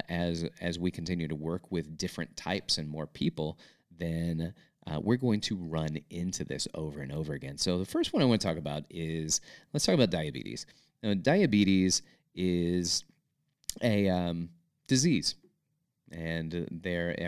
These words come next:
uh, there are two kinds. There's type one diabetes and type two diabetes. And, uh, type one diabetes is a disease where the pancreas doesn't provide insulin. So blood sugar levels are not controlled and they're not absorbed, and it leads,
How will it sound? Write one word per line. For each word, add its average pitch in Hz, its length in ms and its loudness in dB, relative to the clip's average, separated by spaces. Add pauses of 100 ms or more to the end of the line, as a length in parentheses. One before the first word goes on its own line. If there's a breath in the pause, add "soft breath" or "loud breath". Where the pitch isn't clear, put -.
(140)
uh, - 20 -2
there 98 140 2
are 98 40 2
two 139 160 0
kinds. 151 400 -2
There's 80 420 0
type 98 280 0
one 85 100 -2
diabetes 82 540 -2
and 82 260 -8
type - 220 -8
two 123 120 -2
diabetes. 69 520 -4 (540 loud breath)
And, 85 420 -6
uh, 87 320 -4 (280)
type 180 220 -2
one 110 160 2
diabetes 78 720 0 (120)
is 85 360 -2
a 98 60 0
disease 87 360 0
where 92 80 -2
the 78 80 -2
pancreas 85 480 -2
doesn't 80 340 -2 (120)
provide 73 720 -8 (400 soft breath)
insulin. 78 460 -6 (320)
So 80 800 -2 (400)
blood 131 320 2
sugar 98 320 2
levels 82 420 0
are - 160 -8
not 85 320 -6
controlled 82 460 -4
and 78 120 -8
they're 80 80 -8
not 78 220 -8
absorbed, 90 560 -2
and 82 80 -6
it - 160 -10
leads, 87 400 -8